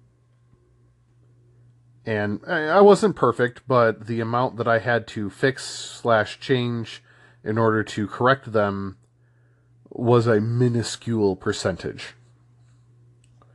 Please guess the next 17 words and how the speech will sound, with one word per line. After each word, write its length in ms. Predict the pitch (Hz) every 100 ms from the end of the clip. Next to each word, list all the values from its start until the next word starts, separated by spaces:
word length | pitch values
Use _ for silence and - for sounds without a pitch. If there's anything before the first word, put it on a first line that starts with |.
| _ _ _ _ _ _ -
Now, 340 | 120 117 110
the 480 | 107 107 104 101 95 - -
third-party 560 | 151 139 135 151 131
vendor 400 | 110 131 147 123
we 140 | 107 104
use 500 | 104 104 104 - -
to 760 | - 107 98 98 92 92 92 101 _
collect 640 | - 110 123 123 - - _ _ _ _ _
people's 340 | - 135 120 101
elections 680 | 113 151 - 95 98 - _ _ _ _ _ _ _ _ _ _ _ _ _
screwed 720 | - - - 107 104 143 175
up 140 | 165 147
the 100 | 143
benefits 520 | 160 120 113 101 - - - - - -
for 280 | - 113 107
certain 340 | - 120 101 98
people, 500 | 104 95 107 110